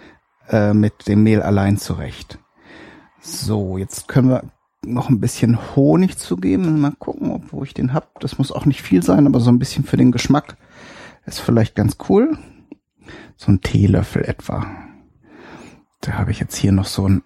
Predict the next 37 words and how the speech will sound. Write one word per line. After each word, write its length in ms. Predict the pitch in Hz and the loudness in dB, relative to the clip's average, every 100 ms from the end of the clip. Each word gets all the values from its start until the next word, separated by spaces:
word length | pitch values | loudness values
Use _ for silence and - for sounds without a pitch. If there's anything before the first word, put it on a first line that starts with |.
| - | -4
Avocado-Honig. 1300 | 107 101 - - 117 131 127 120 117 117 113 107 - 120 - - - - - | -4 -4 -4 0 2 2 2 0 0 2 2 0 -2 -4 -8 -20 -20 -20 -18
Krieg 240 | - 117 - | -6 -4 -2
ja 180 | 98 - | -4 -2
auch 240 | 113 - - _ _ - - _ | -8 -10 -20 _ _ -20 -20 _
hin 160 | 117 | 0
und 140 | 107 - | 0 0
wieder 160 | 110 | 0
mal, 340 | 107 104 101 107 - - - | 2 4 2 0 -6 -18 -4
meine 220 | 107 104 | 0 0
f-, 220 | - - - | -4 -12 -4
ganzen 280 | 107 - | -4 -4
Freunde 460 | - - 104 113 110 | -8 -4 0 2 2
und 120 | - | -2
Verwandten 460 | - 110 110 117 110 | -2 0 2 0 -2
wissen 220 | 110 - | -4 2
ja 60 | 110 | 4
nun 180 | 110 110 | 4 4
auch, 220 | 110 - | 0 0
dass 240 | 127 120 | -2 0
ich 120 | 127 | -2
hier 380 | - - 131 123 | -2 0 2 0
so 280 | 131 123 120 120 | -2 -2 0 0
was 200 | 110 - | -2 -2
mit 120 | 120 | -2
Kochen 320 | - 135 147 | 0 0 4
mache 280 | 135 123 - | 4 2 -2
und 180 | - 120 | -2 -2
so. 240 | - 120 120 - - - - - - | -2 -6 -6 -8 -18 -18 -18 -20 -20
Dann 100 | - | -16
kriegt 240 | - - | -14 -4
man 100 | 104 | -2
auch 140 | - - | -2 -2
mal 140 | 98 | 0
so 160 | 104 110 | -2 -4
exotische 800 | - - - 135 - - 120 120 _ _ _ - | -8 -6 0 0 0 0 0 0 _ _ _ 0
Honigsorten 720 | 160 147 120 123 110 110 135 | 4 4 2 -2 -2 0 0
geschenkt. 560 | 131 - 170 247 - | 0 0 2 0 -2